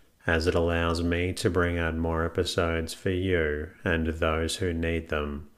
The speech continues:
My goal is to keep the podcast free to allow access for everybody,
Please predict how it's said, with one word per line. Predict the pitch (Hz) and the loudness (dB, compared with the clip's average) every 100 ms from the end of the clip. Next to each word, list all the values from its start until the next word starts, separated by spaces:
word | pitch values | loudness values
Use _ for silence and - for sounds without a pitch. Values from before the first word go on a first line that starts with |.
| _ _ - - - _ _ - | _ _ -20 -20 -20 _ _ -8
My | 87 82 82 | 0 2 4
goal | 85 87 85 85 | 4 4 4 2
is | 87 85 | 0 -2
to | - 101 | -6 -4
keep | - 87 | 2 2
the | - | 2
podcast | - 92 85 82 98 85 82 - | -4 -2 -2 -2 -2 0 -2 -4
free | - - 90 78 73 76 | -8 2 2 4 0 -4
to | - 92 | -2 0
allow | 80 78 78 78 | 2 2 0 -2
access | 78 78 - - 82 - | -2 -4 -6 -6 -4 -4
for | - 82 | 0 2
everybody, | 78 76 76 76 73 71 73 | 2 0 -2 -2 -2 -4 -10